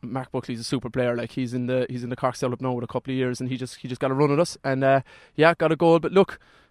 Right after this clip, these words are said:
as I said, they're a good outfit. Um, we started off very well, as I said, we went up six points to two. Um, but look, they battled back. They got four, three, three, four scores on the trot there, and they went up a point.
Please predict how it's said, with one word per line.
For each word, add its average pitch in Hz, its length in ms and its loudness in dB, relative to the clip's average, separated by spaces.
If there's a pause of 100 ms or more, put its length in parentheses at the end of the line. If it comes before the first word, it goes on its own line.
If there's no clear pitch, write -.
(120)
as 127 160 -4
I 131 60 -2
said, 135 280 2 (220)
they're 135 120 0
a 127 60 -2
good 143 140 2
outfit. 131 420 -2
Um, 127 260 -2
we 131 100 -4
started 147 380 0
off 139 140 4
very 139 180 2
well, 131 160 2
as 123 120 -2
I 123 60 -6
said, 127 220 -6
we 127 60 -8
went 123 100 -6
up 131 120 -6
six - 240 -12
points 127 240 -6
to - 80 -20
two. 135 240 -2 (400)
Um, 120 400 -4 (500)
but - 400 -2 (100)
look, 131 260 -2
they 127 120 0
battled 120 280 -4
back. 123 280 -2 (240)
They 123 120 -6
got 120 160 -4
four, - 580 -6
three, - 300 -4
three, - 440 -8
four 131 220 0
scores 131 280 -2
on 127 60 -4
the 123 60 -4
trot 123 240 -2
there, 123 240 -4
and 120 120 -10
they 120 60 -6
went 123 140 -4
up 120 120 -6
a 120 40 -14
point. 120 300 -8